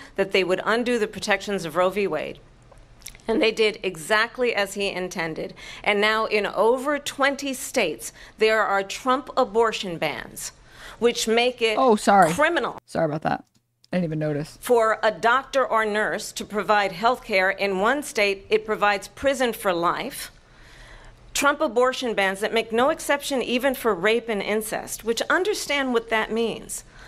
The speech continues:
Speaker 1: A survivor of a crime, a violation to their body, does not have the right to make a decision about what happens to their body next. That is immoral. And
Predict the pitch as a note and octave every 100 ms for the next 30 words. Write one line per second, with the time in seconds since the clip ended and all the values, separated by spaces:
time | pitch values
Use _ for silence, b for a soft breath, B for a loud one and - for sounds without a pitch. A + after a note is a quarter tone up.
0 | B A#3 C#4 A3 A#3+ C#4+ E4 E4 C#4+ A3+
1 | G#3+ G#3+ - - B3+ C#4+ D4 B3 G3 E3+
2 | G#3+ B3 A#3 A#3 A3+ B3 G#3+ B B -
3 | A3 A#3 A3 E3+ - A3 C#4 F#3+ - -
4 | b b B3 A#3 A#3 C4+ D#4 E4+ C#4+ C4
5 | G3+ A#3 B3+ - A#3 A3 A3 G#3 - G#3
6 | A3 F#3+ F#3 E3+ F#3+ G#3 G#3+ G#3 G#3+ G3
7 | G3 B B G#3+ G3+ F#3 F#3+ F3+ F3 E3+
8 | F3+ E3 - B3 D#4 D4+ A3 - F#3+ F3+
9 | F#3 G#3+ A3 F3 - - - - - -
10 | - B B B B - C4